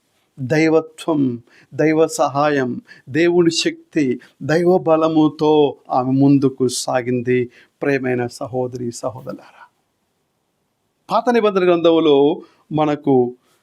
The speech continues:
సంఖ్యాకాండంలో మనం చూసినట్లయితే, పన్నెండవ అధ్యాయం మూడవ వచనం సెలవిస్తుంది, "భూమి మీద సంచరించు నరులందరిలో మోషే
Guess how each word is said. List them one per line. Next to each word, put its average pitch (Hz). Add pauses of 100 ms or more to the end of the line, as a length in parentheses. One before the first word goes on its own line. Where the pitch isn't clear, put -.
సంఖ్యాకాండంలో 202
మనం 143 (100)
చూసినట్లయితే, 160 (280)
పన్నెండవ 196
అధ్యాయం 170
మూడవ 190
వచనం 170
సెలవిస్తుంది, 147 (400)
"భూమి 262
మీద 262
సంచరించు 233 (240)
నరులందరిలో 208 (380)
మోషే 170